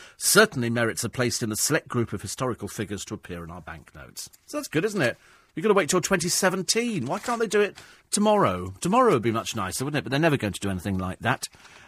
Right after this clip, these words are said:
Um, Lewis Hamilton has revealed he felt trapped before splitting from Nicole Scherzinger, saying, "I'm way too young to settle down." It was only a short while ago he was bemoaning the fact that he couldn't cope without her. Uh, meanwhile, Nicole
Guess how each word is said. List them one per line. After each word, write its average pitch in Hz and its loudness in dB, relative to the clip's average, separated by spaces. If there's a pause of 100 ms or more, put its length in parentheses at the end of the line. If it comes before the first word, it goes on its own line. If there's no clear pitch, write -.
Um, 151 6 (800)
Lewis 214 6
Hamilton 208 2
has 131 -2
revealed 151 2
he 165 2
felt 151 0
trapped - -2 (420)
before 131 0
splitting 135 0
from 123 -2
Nicole 120 -2
Scherzinger, 123 0 (300)
saying, 151 2
"I'm 151 6
way 202 8
too 165 4
young 123 0
to 113 -8
settle 120 -2
down." 120 0
It - -6
was 117 -8
only 196 -6
a - -6
short 143 0
while 98 -4
ago 107 -6
he 113 -2
was 113 -2
bemoaning 123 0
the 113 -2
fact 123 0
that 120 -2
he 117 -2
couldn't 143 -4
cope 143 2
without 160 2
her. 98 -2 (540)
Uh, 139 8
meanwhile, 165 4 (800)
Nicole 143 2